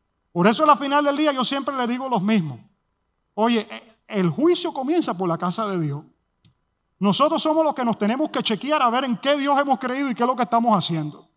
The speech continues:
Porque si lo que estamos haciendo es jugando iglesia nada más para escuchar una palabra bonita el domingo, ¿sabe qué? Nos perdimos esto. Tú y yo estamos aquí para tener un entendimiento claro de lo que está pasando en este tiempo.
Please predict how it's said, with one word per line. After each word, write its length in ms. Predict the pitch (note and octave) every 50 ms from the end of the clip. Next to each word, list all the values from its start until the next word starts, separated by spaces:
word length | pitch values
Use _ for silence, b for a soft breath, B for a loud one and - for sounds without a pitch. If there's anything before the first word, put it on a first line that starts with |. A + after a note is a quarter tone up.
| _ _ _ _ _ _ _ _ _ _ _
Porque 240 | A3 G#3 - A3+ E3+
si 80 | G#3
lo 120 | G#3+ G#3 F#3
que 60 | G3+
estamos 320 | F#3+ - B3 C4+ D4+ D4+ D4+
haciendo 260 | D4+ D#4 D4+ D4+ C#4+
es 40 | G3+
jugando 440 | A3 A3+ G#3+ A#3 C4 C#4+ C#4 C#4+ C4
iglesia 420 | A#3+ C4 C4+ C4+ - - C4+ A#3+
nada 120 | A#3 A3+
más 120 | A#3 C4 B3+
para 120 | - A3+
escuchar 300 | - - F3+ - A#3+ B3+ C4+
una 160 | C4 C4 B3
palabra 480 | - A#3 A#3 B3 C4 C4+ C4+ C4 B3+
bonita 400 | G#3+ G3+ G#3 G3+ A3 C4+ - C#4
el 60 | B3+ A3
domingo, 380 | A#3+ A#3 A#3 C4+ C#4 B3+ A3
¿sabe 240 | - G#3 G#3+ - G#3
qué? 160 | - C#4+ B3+ B B G3+ B
Nos 220 | F#3 G3 G#3 F3 -
perdimos 460 | - F3+ D#3 D3+ F3+ G3+ A3+ B3+ A#3 A3+ C4+
esto. 400 | C#4 - - - A#3+ D#3+ - _ _ _ _ _ _ _ _ _ _ _ _ _ _ _ _ _ _ _ _ _ _ _ _ _ _ _ _ _
Tú 140 | F#3 F#3+ F#3+
y 40 |
yo 80 | G3 A3+
estamos 340 | A3 - C4 B3 C4 B3 A#3+
aquí 200 | A#3+ - C#4 C#4
para 240 | - C4 A3 G3+ G3+
tener 240 | - G3 G3+ G#3+
un 100 | A#3+ B3
entendimiento 760 | B3 A3+ G#3+ A3 G3 F#3+ F#3 F3+ F#3 G3+ A3+ G#3 - G3+ -
claro 400 | - F#3 G3 A3 A#3 A#3+ A#3+ A#3 G3
de 60 | F3+
lo 120 | E3 D#3
que 80 | F#3 D#3+
está 160 | E3 F#3 F#3+
pasando 420 | - G3+ - - G#3 G3+ G3+ F#3+
en 60 | F3 E3+
este 240 | E3+ E3 G3 F3+
tiempo. 480 | E3+ F3+ C3 B2 B2 E3 G3 F3 -